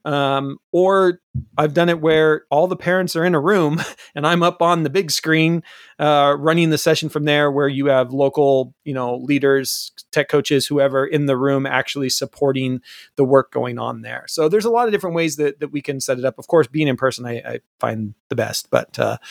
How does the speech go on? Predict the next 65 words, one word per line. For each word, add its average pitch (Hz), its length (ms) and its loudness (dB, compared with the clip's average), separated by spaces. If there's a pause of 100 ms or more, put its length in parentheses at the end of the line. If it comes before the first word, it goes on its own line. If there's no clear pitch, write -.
(400)
you 165 80 -4
know, 156 80 2
there's 160 180 4
a, 156 120 2
a 160 80 2
lot 151 220 4
of 156 80 2
different 151 280 -4
structures 147 520 0
and 131 140 -6
ways 135 320 0
that 131 120 -2
we 127 160 -2
can, 127 360 -4
we 135 120 -4
can 127 140 -2
make 120 160 -4
this 117 160 -4
happen. 113 280 -4
But 160 120 -4
yes, 196 180 2
please 214 260 0
do 208 180 2
reach 196 180 0
out, 160 240 4 (380)
uh, 139 100 0
Jeff 156 400 0
at 147 220 -2
shifting 147 280 -4
schools 139 280 -2
dot 123 160 -2
com, 135 340 2
or 127 240 4
you 123 140 0
can 131 100 -4
fill 143 140 0
out 139 160 0
any 135 140 0
of 127 60 -2
the 127 60 -2
contact 127 420 -6
forms 120 320 -6
over 123 240 -4
at 117 80 -8
shifting 113 280 -8
schools 117 240 -4
dot 113 140 -4
com, 117 280 -2
or, 110 160 -4
or 120 120 -2
set 139 180 2
up 135 100 4
a 120 60 -2
thirty 131 300 2
minute 131 180 0
meeting 131 200 0
for 131 120 -8
me 139 160 2
and 139 100 2
we'll, 131 180 -2
we'll 131 120 -4
have 131 140 0
a 131 40 -6
chat. - 360 -4
So - 240 -8